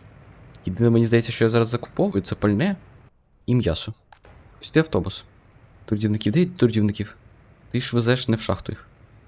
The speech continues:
В шахту. Я це зрозумів, мені не вистачає працівників. Середній будинок. А, ні, не той. Ось цей. Відзеркалюємо.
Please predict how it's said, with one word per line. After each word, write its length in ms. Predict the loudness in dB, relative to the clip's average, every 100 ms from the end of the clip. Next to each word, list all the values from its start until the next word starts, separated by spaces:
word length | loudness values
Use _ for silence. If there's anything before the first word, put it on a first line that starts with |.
| -2
В 60 |
шахту. 300 | 0 0 -4 -16 -20 _ -20 _ _ _
Я 100 | -6
це 160 | -4 -4
зрозумів, 380 | -2 0 -2 0
мені 140 | 2
не 60 | 2
вистачає 300 | 2 -2 -4
працівників. 540 | -4 -6 -4 -4 -8 -16 -20 _ _ -20 -20
Середній 300 | -4 0 2
будинок. 360 | 0 -2 -6 -6
А, 140 | -4 -4 -6 -8
ні, 140 | -8 -4
не 100 | -6
той. 220 | -4 -8 -12 _ _
Ось 120 | -10 -6
цей. 220 | -8 -10 -20 -20 _ _ _ _
Відзеркалюємо. 880 | -8 -6 -6 -2 -2 0 -2 -6 -10